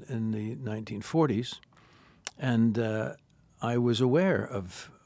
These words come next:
of, uh, anti-Semitism, and I was w-, aware that these people who provided the food for our table and were so gracious to my dad and actually encouraging and made him a golf professional.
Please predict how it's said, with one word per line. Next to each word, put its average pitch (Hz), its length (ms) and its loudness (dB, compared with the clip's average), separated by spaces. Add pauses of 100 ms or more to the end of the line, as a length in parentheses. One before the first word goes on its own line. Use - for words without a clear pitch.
of, 107 480 -8
uh, 107 280 -8 (640)
anti-Semitism, 139 920 2 (300)
and 113 160 -4
I 113 60 -2
was 110 220 -2
w-, 123 180 -8
aware 123 580 2
that 107 200 -4
these 147 200 2
people 156 400 2
who 117 360 -2
provided 123 580 0
the 110 120 -6
food 131 320 -2
for 113 220 -6
our 107 100 -4
table 113 580 0 (540)
and 110 140 2
were 107 80 -2
so 127 320 2 (1160)
gracious 135 460 2
to - 140 -2
my 107 160 2
dad 110 380 2
and 101 120 0
actually 127 360 0
encouraging 110 480 2
and 110 80 6
made 131 180 6
him 104 100 2
a 104 60 -2
golf 127 300 0
professional. - 500 -10